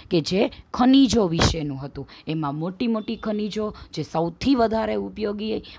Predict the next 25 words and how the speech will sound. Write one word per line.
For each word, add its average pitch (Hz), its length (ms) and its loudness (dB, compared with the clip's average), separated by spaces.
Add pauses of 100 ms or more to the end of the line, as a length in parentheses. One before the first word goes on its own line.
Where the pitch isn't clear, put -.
ભારતમાં 190 680 0
અને 170 200 0
નિકાસમાં, 185 840 -2
આયાતમાં 180 600 -2
ઘણી 190 220 0
બધી 185 240 -4
જગ્યાએ 143 360 -8 (300)
લોખંડ, 170 720 -4
કોલસો, 170 800 -4 (200)
પછી 233 380 -2
રેગ્યુલર 208 480 2
જે 175 140 -2
આપણા 214 240 0
ઘરમાં 208 420 2
પણ 196 180 -4
મળી 170 320 -4
આવતી 147 300 -8
હોય 139 140 -8
નાની 170 280 -2
મોટી 147 280 -4
ખનિજો, 143 440 -4 (320)
તાંબુ, 151 600 -2 (100)
બોક્સાઇટ, 143 800 -6
એલ્યુમિનિયમ, 151 640 2
સ્ટીલ, 165 540 -4